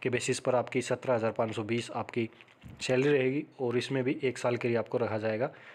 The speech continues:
बाद में आपका टाइम पीरियड एक्सटेंड कर दिया जाएगा।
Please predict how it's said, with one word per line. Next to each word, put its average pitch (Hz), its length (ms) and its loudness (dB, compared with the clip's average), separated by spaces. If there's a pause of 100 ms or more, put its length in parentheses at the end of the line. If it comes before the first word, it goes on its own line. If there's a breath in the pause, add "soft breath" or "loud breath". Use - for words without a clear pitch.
(140 loud breath)
बाद 139 140 4
में 143 100 4
आपका 131 160 2
टाइम 117 220 0
पीरियड 135 220 0 (280 loud breath)
एक्सटेंड 127 360 0
कर 131 140 2
दिया 104 180 -2
जाएगा। 87 300 -8